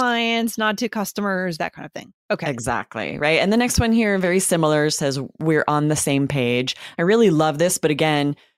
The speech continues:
Speaker 2: you would not, it would be strange to send just this in an email. It doesn't just mean, like,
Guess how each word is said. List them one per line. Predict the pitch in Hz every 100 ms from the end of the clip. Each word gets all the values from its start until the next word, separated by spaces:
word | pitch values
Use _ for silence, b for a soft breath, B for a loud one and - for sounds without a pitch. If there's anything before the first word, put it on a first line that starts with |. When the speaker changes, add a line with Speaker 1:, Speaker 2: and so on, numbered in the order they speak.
| _ -
Speaker 2:
you | 180 165
would | 147 180 180
not, | 175 175 175 -
it |
would | 175 170
be | 170
strange | - 190 180 185
to | - 170
send | 165 147 131
just | 175 170 -
this | 143 -
in | 131
an | 123
email. | 123 120 110 _ _ -
It | 160
doesn't | 165 175 175
just | 135 160 147 -
mean, | 151 139
like, | 131 123 -